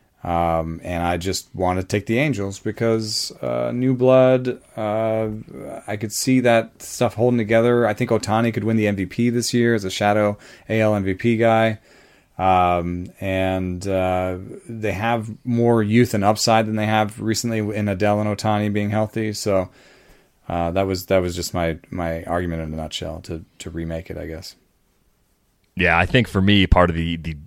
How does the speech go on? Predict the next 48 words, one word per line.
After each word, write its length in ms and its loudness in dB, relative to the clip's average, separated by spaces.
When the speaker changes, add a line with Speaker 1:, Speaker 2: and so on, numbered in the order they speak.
Speaker 2:
interesting 340 2
thing 80 2
with 80 2
the 120 -6
A's, 280 0
too, 220 2
I 20 4
think 160 2
they 80 0
get 100 4
a 40 2
bounce 320 0
back 320 2
from 140 -4
Crush. 580 0
That's 160 -6
big. 340 0
I 40 -4
think 260 -6
Piscotty 480 2
Speaker 1:
Mm-hmm. 80 -2
Speaker 2:
gives 180 -2
them 240 2
a 160 -2
quiet 480 2
little 180 2
lift 200 0
in 80 -2
their 120 0
offense, 480 -2
too. 400 2
So 100 2
if 60 0
they 100 4
lose 300 8
a 40 2
little 240 4
bit 360 4
at 300 0
the 120 -12
Canha 420 2
spot, 460 4
if 80 -4
they 160 -4
have 320 -2
second 400 -4
base 240 0
issues, 560 0